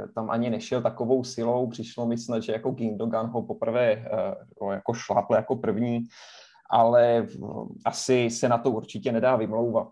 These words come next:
Ten problém nebyl v té penaltě, ta penalta se zkrátka odpískala, nepřišla mi asi jako nefér odpískaná, toto se zkrátka letos píská.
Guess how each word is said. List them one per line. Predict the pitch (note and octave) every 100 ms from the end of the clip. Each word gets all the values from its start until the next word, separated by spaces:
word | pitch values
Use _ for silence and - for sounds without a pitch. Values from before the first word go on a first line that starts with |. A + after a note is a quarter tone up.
| _
Ten | A#2
problém | A#2 A2+ B2 A#2+
nebyl | G#2+ A#2
v | A#2
té | C3
penaltě, | C3 G#2+ A#2 A#2+ C3 B2+ A#2+ B2
ta | A#2+
penalta | A#2 A2 A2+
se | A#2 -
zkrátka | - A#2+ A#2 C#3
odpískala, | - - A#2 - - A#2+ A#2 A2+ A#2
nepřišla | G2+ - A2 -
mi | A2+ A2
asi | A#2 -
jako | A#2
nefér | A#2+ - A2 A2
odpískaná, | A2+ - G#2+ - A#2 A2
toto | A2+ G2 G#2
se | -
zkrátka | A2+ - G#2 -
letos | A2 G#2 A#2+ -
píská. | - - B2 A2 A2+